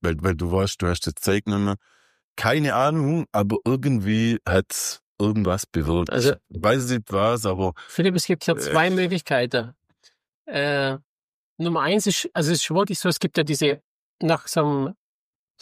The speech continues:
Speaker 2: Partyabend fällt die Elektrolyte und so mehr,
Speaker 1: Ja, ja.
Speaker 2: Wetter, Salze, Magnesium, äh, und so weiter und so fort. Ähm, die helfen, helfen dir, glaub ich, schon. Also
Speaker 1: Ja.
Speaker 2: wahrscheinlich habe ich bewiesen, und da gibt's halt diese Pilzelchen, wo man am nächsten Morgen nehmen kann.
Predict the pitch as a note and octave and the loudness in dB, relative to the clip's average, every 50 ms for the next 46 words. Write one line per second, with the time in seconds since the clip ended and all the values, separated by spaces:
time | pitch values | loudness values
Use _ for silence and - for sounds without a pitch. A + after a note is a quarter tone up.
0 | - - _ - - D#3 D#3+ D#3 - D#3 D3+ D#3 E3 E3 D3 - - - - - | -20 -20 _ -2 0 2 2 2 2 2 2 2 2 0 -2 -4 -6 -4 -2 -2
1 | B3+ C4+ - - - E3 D#3+ E3+ E3 - F3 D#3+ D#3 D#3 D3 D#3 D#3+ C#3 - C#3+ | -2 -2 -4 -4 -2 0 0 2 2 0 0 0 0 0 0 0 0 0 0 0
2 | D3 D3+ F3+ F3 - G3 F3+ D#3+ - - E3 E3 E3 D#3+ D#3 G2 G2+ A#2 A#2 E3+ | 2 2 0 0 0 0 0 0 0 0 0 2 2 2 2 2 2 2 2 2
3 | D3+ D3+ D3+ C#3+ - D3+ D3 D#3 C#3 - - D#3 C#3+ C#3 C3+ C#3+ C#3 C#3+ D3 D3 | 2 0 0 0 0 2 2 2 0 0 -2 0 0 2 0 0 0 0 0 0
4 | D#3 D#3 D3+ D3 C#3+ C#3 C#3 C#3 C#3 C3+ C3 C3 C3 C3 C3 C3 C3 C3 B2+ B2+ | 0 2 0 0 0 0 0 0 0 0 2 2 2 2 2 2 2 2 2 0
5 | B2 - - C#3+ D3+ C#3 - - C3+ B2 C3 B2 C3 B2 - C3 A#2+ D#3+ D#3+ D#3 | 0 0 0 0 0 0 0 0 0 0 0 0 -2 -4 -4 -2 2 2 2 2
6 | - - _ - - - - _ _ _ - C3+ C#3 C#3 C#3 C#3 B2+ F#3+ F#3+ G#3+ | 0 -6 _ -20 -20 -20 -20 _ _ _ -2 -2 0 -2 -2 -4 -2 0 0 2
7 | A#3+ G3 G#3 G3 E3+ D#3 E3 G3 F#3 - F#3+ E3+ E3 D#3 D3 D3 - - B2+ B2 | 2 0 -2 -4 -2 -2 0 0 0 0 0 2 2 2 2 2 0 0 0 0
8 | A#2+ A#2+ B2 A2+ - _ _ _ _ _ - - C3+ C#3+ E3+ C#3+ F#2+ - E3+ D#3 | 0 0 -4 -8 -12 _ _ _ _ _ -6 -4 -2 0 2 2 2 2 2 2
9 | C#3 D#3+ D3+ C#3+ C#3 C3+ E3 F#3+ F#3 G#3+ F#3+ D#3 D#3 D3+ D3 - - C#3+ C3+ C#3 | 2 2 2 2 2 0 0 0 0 0 0 2 0 0 0 0 0 0 2 0
10 | B2+ - - - D#3 D#3+ C3+ - - C#3 C#3 C#3+ C3+ C3 B2+ B2+ C3+ C3 - - | -2 -2 0 0 0 0 0 -2 -2 0 0 2 2 0 2 0 0 -2 -2 -2
11 | C3 A#2+ B2 B2 A#2 B2 C#3 D#3 C#3+ - D3 C#3+ C3+ | 0 0 2 2 2 2 2 2 2 2 0 0 0